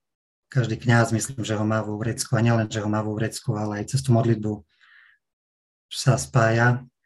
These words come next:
s priateľmi aj s celou cirkvou a sa uteká pod ochranu Panny Márie a rozíma o tajomstvách života Pána Ježiša, tak takto aj ja vnímam tento môj čas a, a samotné, samotné začiatky v Kenii.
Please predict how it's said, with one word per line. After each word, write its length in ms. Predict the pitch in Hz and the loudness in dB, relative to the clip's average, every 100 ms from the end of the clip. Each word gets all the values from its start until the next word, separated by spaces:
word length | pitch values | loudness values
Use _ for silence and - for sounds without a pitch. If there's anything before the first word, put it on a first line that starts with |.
| _ _ _ _ _ _ | _ _ _ _ _ _
s 240 | - - - | -16 -16 -2
priateľmi 560 | 127 120 - 120 120 | 2 2 4 4 4
aj 140 | 110 107 | 4 0
s 160 | - - | -2 0
celou 240 | 120 104 | 0 0
cirkvou 480 | - 131 - 120 107 - - - _ _ | -2 -2 0 0 -2 -12 -20 -20 _ _
a 80 | - 113 | -10 -8
sa 160 | - 117 | -4 -4
uteká 320 | 131 135 131 | -2 0 0
pod 160 | 131 | 0
ochranu 320 | 120 - 120 113 | -2 0 0 2
Panny 240 | 120 113 | 2 2
Márie 560 | 113 113 117 120 120 123 - - - - _ _ - | 2 0 0 0 0 -4 -16 -20 -20 -20 _ _ -2
a 20 | 123 | -2
rozíma 400 | 110 117 123 131 | 0 2 4 4
o 160 | - | 2
tajomstvách 640 | - 120 120 - 120 135 143 | -2 -2 -2 -4 -4 -4 -6
života 640 | 135 123 113 113 131 135 - - | -8 -6 -8 0 2 2 0 -10
Pána 240 | - 113 110 107 | -4 -4 -4 -4
Ježiša, 400 | 113 - 120 - _ _ _ _ _ _ _ _ | -4 2 0 0 _ _ _ _ _ _ _ _
tak 240 | - 120 - | 0 0 4
takto 240 | 139 135 | 2 4
aj 120 | 120 113 | 4 4
ja 80 | 117 | 2
vnímam 560 | 113 113 113 110 110 107 - | 2 -2 -2 -4 -6 -8 -6
tento 240 | 117 - | -6 -4
môj 320 | 110 113 110 | -2 -2 -2
čas 320 | - 120 113 110 | 2 2 2 -2
a, 320 | 104 101 - _ _ _ _ | -6 -8 -12 _ _ _ _
a 80 | - | -8
samotné, 800 | - 120 135 123 110 104 107 101 | 0 2 4 4 4 2 0 -6
samotné 480 | - 117 110 117 | -2 -2 2 2
začiatky 560 | 107 135 131 113 - 135 | 2 2 0 0 -2 -6
v 80 | - | -4
Kenii. 360 | 107 104 101 | -4 -4 -4